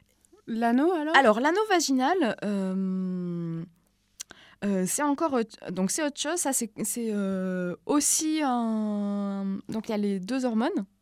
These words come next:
Speaker 2: dedans. Euh, et comme ce qui est, ce qui est pas mal, euh, c'est que comme c'est, euh, un anneau, en fait, un anneau souple qu'on va insérer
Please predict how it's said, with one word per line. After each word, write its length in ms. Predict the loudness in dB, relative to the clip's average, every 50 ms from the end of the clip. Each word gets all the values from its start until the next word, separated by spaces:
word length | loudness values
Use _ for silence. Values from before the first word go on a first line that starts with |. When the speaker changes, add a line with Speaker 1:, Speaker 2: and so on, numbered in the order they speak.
| _ _ _
Speaker 2:
dedans. 400 | -10 -8 -6 -4 -4 -4 -6 -8 _ _ _ _ _ -20 -20 -20 -20 -20 -20 _ -8 -4
Euh, 460 | -2 0 0 0 2 2 2 0 0 0 -2 -4 _ 0
et 260 | 2 2 2 2 0 0
comme 320 | 2 2 4 4 4 2 0
ce 140 | -2 -2 -2
qui 80 | 0
est, 180 | 0 0 0 0
ce 100 | -2 -4
qui 120 | -4 -4
est 60 | -4
pas 180 | -2 -2 -2 2
mal, 200 | 4 4 4 4 2 0 -4 -6 _ _ _ _ -8
euh, 280 | -4 -2 -2 -2 -2 -2
c'est 220 | -2 -4 -4 -6 -6
que 240 | -6 -6 -6 -4
comme 260 | -2 0 2 2 2 2
c'est, 340 | 2 0 0 0 0 0
euh, 340 | 0 0 0 0 0 -2 -2 -2
un 220 | -2 0 0 2 2
anneau, 240 | 4 6 6 6 6
en 80 | 4
fait, 180 | 2 0 -2 -4
un 140 | -2 -2 0
anneau 240 | 2 4 4 4
souple 360 | 4 4 4 4 2 2 0 -8
qu'on 160 | -6 -4 -2
va 140 | 0 0 2 2
insérer 560 | 2 0 0 0 -2 -2 -2 -2 -2 -4 -6